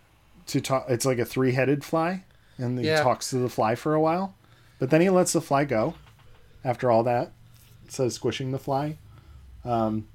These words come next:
Speaker 1: the Soul Sword is back, but then they give it to, oh wait, they pull it out of Nightcrawler. And what do they do
Speaker 2: Nightcrawler
Speaker 1: with it?
Speaker 2: uses it to stop some demon curses.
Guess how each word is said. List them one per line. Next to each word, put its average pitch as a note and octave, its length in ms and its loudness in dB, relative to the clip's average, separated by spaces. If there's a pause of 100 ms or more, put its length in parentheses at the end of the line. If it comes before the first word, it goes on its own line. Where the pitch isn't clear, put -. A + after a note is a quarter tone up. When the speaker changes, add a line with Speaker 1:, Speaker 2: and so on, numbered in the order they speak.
Speaker 1:
the C#3+ 100 0
Soul C#3 200 6
Sword E3 300 6
is E3 100 6
back, F3+ 420 -2 (100)
but C3 160 -4
then C3+ 120 2
they C3+ 120 0
give A#2 160 -2
it B2 140 -2
to, A2 240 -2 (180)
oh C3 60 0
wait, B2+ 160 2
they A#2 80 0
pull F3 200 6
it D#3 140 4
out C#3+ 180 2
of D3+ 180 0 (640)
Nightcrawler. F#3 760 0 (880)
And A#2+ 1080 -4
what B2 60 2
do - 60 4
they - 60 6
do - 60 2
Speaker 2:
Nightcrawler G3+ 140 8
Speaker 1:
with F#3 80 6
it? A#3+ 80 2
Speaker 2:
uses F#3+ 280 -2
it F#3+ 140 2
to F3 80 -8
stop E3+ 280 2
some C3 140 -8
demon G2 300 -8
curses. F#2 580 -14